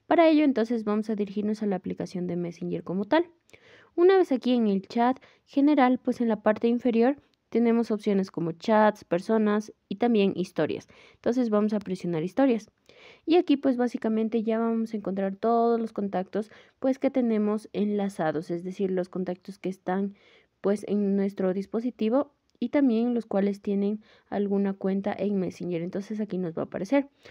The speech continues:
O a su vez nos vamos a dirigir a la parte superior derecha en el icono de contactos. Y mira, entonces aquí ya podemos buscar, por ejemplo, por su nombre o número de teléfono.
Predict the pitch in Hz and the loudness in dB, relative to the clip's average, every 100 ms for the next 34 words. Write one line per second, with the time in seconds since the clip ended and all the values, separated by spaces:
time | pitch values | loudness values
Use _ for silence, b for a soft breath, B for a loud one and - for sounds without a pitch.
0 | B B - 277 311 269 254 254 226 220 | B B 2 4 4 2 2 0 0 0
1 | 226 233 220 214 220 226 220 202 190 196 | 0 0 0 0 0 0 0 0 -2 -2
2 | 208 208 - 208 202 185 185 175 185 185 | -4 -4 -4 -4 -2 -2 -2 -2 -4 -4
3 | 190 240 220 202 196 185 185 185 180 180 | -2 -4 -4 -2 -2 -2 -4 -4 -4 -4
4 | 180 226 220 196 - 330 b b b b | -4 -4 -2 -2 -2 -2 b b b b
5 | - 226 196 175 185 202 214 214 208 220 | -2 2 2 0 -2 -4 -6 -8 -10 -8
6 | 220 208 190 190 185 190 190 196 - 190 | -4 -2 -2 -4 -2 -2 -4 -6 -8 -6
7 | 196 - 196 202 214 b b - - 196 | -8 -4 -2 -2 -4 b b -10 -8 -4
8 | 208 196 202 190 175 180 185 196 233 220 | -2 0 -2 -2 -4 -4 -4 -2 0 0
9 | 214 196 190 190 185 175 170 165 180 175 | 2 0 0 -2 -2 -2 -4 -4 -2 -2
10 | 160 165 | -4 -10